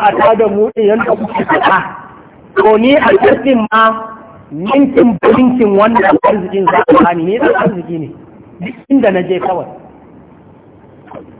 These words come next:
Ku duba kalmomin da abu nan. Sai ku wanda ya karya kiyama zuwa. Allah sai yana cewa, "An sa'ata la raiba fiha." Shi yana cewa, "Ba a zunnu sa'ata qa'imatan."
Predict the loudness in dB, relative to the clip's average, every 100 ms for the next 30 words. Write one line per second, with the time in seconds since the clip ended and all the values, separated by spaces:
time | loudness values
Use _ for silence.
0 | -20 -16 -12 -6 -2 0 2 0 0 -2
1 | -2 -4 -8 -8 -10 -12 -16 -20 -12 0
2 | 2 4 2 2 2 2 0 0 0 0
3 | -2 -8 -10 -8 0 2 4 2 0 2
4 | 2 2 0 -6 -16 -20 -20 -20 -6 0
5 | 2 4 4 2 2 2 2 2 2 2
6 | 2 2 2 2 2 2 4 4 4 4
7 | 2 0 -2 -2 0 -2 -6 -20 -20 -20
8 | -20 -20 -4 0 2 2 2 2 4 4
9 | 2 2 0 0 0 2 2 0 0 0
10 | 0 0 2 2 0